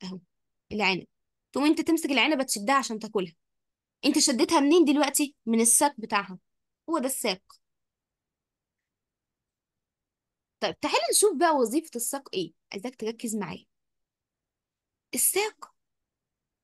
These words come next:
هو الجزء الداعم في النبات، عارف كده؟ هو الجزء اللي بيدعم النبات وبيخلي النبات واقف كده. يبقى الساق، خلي بالك عشان دي بتيجي في اختر كتير،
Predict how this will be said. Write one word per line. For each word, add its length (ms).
هو 160
الجزء 680
الداعم 680
في 160
النبات، 580
عارف 300
كده؟ 300
هو 160
الجزء 400
اللي 160
بيدعم 420
النبات 480
وبيخلي 400
النبات 300
واقف 300
كده. 280
يبقى 260
الساق، 580
خلي 180
بالك 180
عشان 200
دي 120
بتيجي 220
في 120
اختر 220
كتير، 440